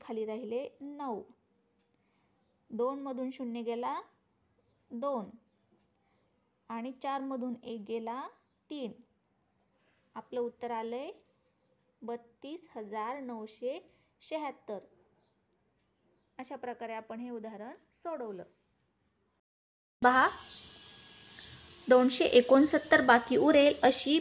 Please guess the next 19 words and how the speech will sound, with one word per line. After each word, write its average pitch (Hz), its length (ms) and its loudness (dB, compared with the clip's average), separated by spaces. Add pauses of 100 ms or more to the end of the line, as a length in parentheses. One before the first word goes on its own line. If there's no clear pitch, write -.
(120)
पाच 277 340 8
वजाबाकीची 247 760 8
उदाहरणे 247 580 6
तयार 220 280 8 (120)
कर. 262 160 12 (1400)
ज्या 269 220 12
वजाबाकीचं 277 600 10
उत्तर 247 340 10
दोनशे 247 420 8
एकोणसत्तर 254 720 10
येईल 277 360 8
अशी 247 280 8 (160)
पाच 277 260 12
उदाहरणे 233 400 10
तुम्ही 247 280 10 (120)
तयार 233 260 12
करून 226 340 10 (320)
सोडवायची 262 540 12
आहेत. 208 340 6